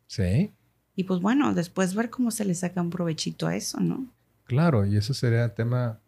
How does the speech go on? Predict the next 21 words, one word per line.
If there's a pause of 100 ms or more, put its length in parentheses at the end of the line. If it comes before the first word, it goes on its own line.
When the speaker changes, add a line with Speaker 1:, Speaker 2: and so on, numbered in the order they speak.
(280)
Speaker 1:
para
otro
episodio.
¿Cómo
vendo
mi
arte
digital? (180)
¿Un
N
F
Ts? (200)
¿Neftis?
¿N
F
Ts?
Speaker 2:
Niftis,
N
F
Ts, (1040)
criptoarte.